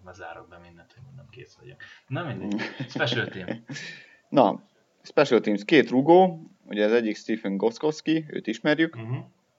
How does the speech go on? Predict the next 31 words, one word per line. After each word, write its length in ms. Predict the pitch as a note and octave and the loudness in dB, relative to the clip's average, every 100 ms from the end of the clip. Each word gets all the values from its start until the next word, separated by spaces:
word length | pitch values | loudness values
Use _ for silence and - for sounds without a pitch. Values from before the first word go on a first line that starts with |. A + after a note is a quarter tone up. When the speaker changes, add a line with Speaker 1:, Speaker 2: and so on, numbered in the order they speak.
| _ _ _ _ - - | _ _ _ _ -16 -4
Speaker 2:
Neki 240 | A#2+ B2 | -2 2
az 120 | G#2+ | 2
idei 560 | A#2 A2+ G#2+ G#2 G2+ - | 4 4 4 4 2 0
évben 600 | A2 A2 G#2+ G#2 G2 G2 | 0 2 2 2 2 -2
igazából 460 | - G#2 G2+ F#2+ G2 | -4 -2 2 4 2
majdnem, 800 | G#2 A#2 D#3+ B2 F2+ F#2+ F#2 F#2 | 2 6 8 6 4 2 0 -2
majdnem 560 | F#2+ A2+ C3 A2 G2 F#2+ | -2 2 4 2 0 -4
tökéletes 560 | G#2+ G#2 F#2 F2+ F2+ | -4 -2 -2 -2 -4
volt 220 | - G2 - | -2 0 2
a, 200 | F#2 - - - - _ | -2 -4 -18 -20 -20 _
a 60 | - | -6
field 220 | - A#2 | 2 4
goal 120 | G#2 | 4
mutatója. 680 | G2+ A#2 C3+ C#3+ C#3+ D3 D3 - - - _ _ _ _ _ _ | 4 0 2 4 6 6 2 -6 -20 -20 _ _ _ _ _ _
Húsz 260 | - E3+ B2+ | 0 2 2
és 100 | A#2 | 0
huszonkilenc 560 | B2+ A2 G#2+ G#2 G2 | 0 -2 0 -2 0
yard 160 | G2+ G2 | 0 0
között 220 | G2 F#2+ | 0 -2
tizenhatból 420 | G#2+ F2+ E2 G2 | -2 -2 -2 -4
tizenhat, 520 | B2 D3+ C3 A2+ F#2+ | -2 0 0 2 0
harminc 360 | - A#2+ G#2+ F#2+ | 2 0 0 -2
harminckilenc 560 | G#2+ G2 F#2 G2 F2+ F2+ | -2 -4 -4 -4 -4 -2
yard 140 | F2 | -4
között 240 | F2+ F2 | -4 -8
kilencből 440 | - F#2+ F2 D2+ - | -6 -4 -4 -6 -6
kilenc, 500 | D#3 D3 G2+ G2 - | 0 2 2 -2 -8
ötven 320 | - A#2 G#2+ F#2+ | 0 0 0 -2
plusz 220 | G#2 - | -2 2
yardból 320 | F2+ E2 F2 | 2 2 0
négy-négy. 580 | G2 F#2 G2+ D3 D#3 | 0 0 2 2 0